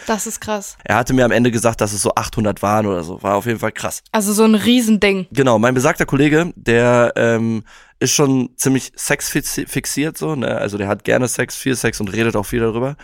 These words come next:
Speaker 2: Äh, du kennst ihn ja.
Speaker 1: Ja, <laughs> ich weiß.
Speaker 2: Und, ähm, der hat dann, der ist dann da, der ist dann da, dann ging's dann los, so, die sind dann da reingegangen, so, auf die Party.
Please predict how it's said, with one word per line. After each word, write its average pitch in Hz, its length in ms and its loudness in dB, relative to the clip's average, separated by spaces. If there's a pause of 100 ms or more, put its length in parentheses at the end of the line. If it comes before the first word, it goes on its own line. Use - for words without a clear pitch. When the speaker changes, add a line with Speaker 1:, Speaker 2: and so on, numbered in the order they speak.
(220)
Speaker 2:
Äh, 107 180 0
du 104 80 -4
kennst 127 220 0
ihn 139 60 -2
ja. 147 340 -2
Speaker 1:
Ja, 214 280 -2 (140)
<laughs> 262 460 0
ich 202 220 -6
weiß. - 460 -2 (460)
Speaker 2:
Und, 123 480 0
ähm, 113 760 4 (100)
der 120 120 4
hat 131 140 2
dann, 123 220 2 (320)
der - 80 2
ist - 80 2
dann 120 80 2
da, 113 200 4
der - 180 -2
ist - 120 0
dann 117 120 2
da, 113 260 4
dann 113 120 0
ging's 127 160 2
dann 117 120 2
los, 165 520 4
so, 160 260 2
die 127 100 -6
sind 135 140 2
dann 117 100 4
da 110 60 4
reingegangen, 180 680 2
so, 160 220 -4
auf - 120 -4
die - 100 -6
Party. 180 460 -6